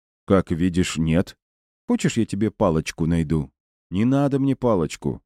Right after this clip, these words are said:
Ничего у меня не болит. Я не старый. Я старый друг, понимаешь? Мы давно дружили, когда твоя мама была еще маленькой девочкой». «Типа того». Она морщит лоб и выдает.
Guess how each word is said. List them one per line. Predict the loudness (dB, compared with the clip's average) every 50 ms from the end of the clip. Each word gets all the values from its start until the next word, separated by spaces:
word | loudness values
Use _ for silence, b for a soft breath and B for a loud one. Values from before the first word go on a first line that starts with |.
| _
Ничего | 2 2 2 2 0 0 0 2 2
у | 2
меня | 2 2 2 2 2
не | 2 0
болит. | 0 0 -2 -2 -2 -2 -4 -4 -8 -16 _ _ _ _ _ _
Я | 2 2 4 4
не | 2 0 -2
старый. | -2 -4 -2 0 0 0 0 -2 -6 -8 -12 _ _ _ _ _
Я | 0 2 2 2
старый | 0 -2 -2 0 0 2 2 0
друг, | 0 2 0 0 -2 -4 _
понимаешь? | -4 -2 0 0 2 2 0 0 -2 -6 -12 _ _ _ _ _
Мы | -2 2
давно | 2 2 2 2 0 0
дружили, | 0 0 0 0 0 0 0 0 0 0
когда | -2 -2 -2 -2 0 0 0
твоя | 0 0 0 0 2
мама | 0 0 0 0 0
была | 0 0 0 0 0
еще | 0 -2 0 -2 -2 -2 -4 -8 _ _
маленькой | -2 0 2 2 2 0 0 -2 -2 -4
девочкой». | -2 0 0 0 0 -2 -4 -4 -2 -2 -2 -2 -4 -8 _ _ _ _ _ _ _
«Типа | 0 2 2 2 2 0 0
того». | 2 0 2 2 0 -2 -4 -6 -12 _ _ _ _
Она | -2 0 2 2
морщит | 2 2 0 -2 -2 -6 -6 -2 2
лоб | 2 4 2 2 0 -4
и | -4 0
выдает. | 0 2 2 2 2 2 0 -2 -6 -12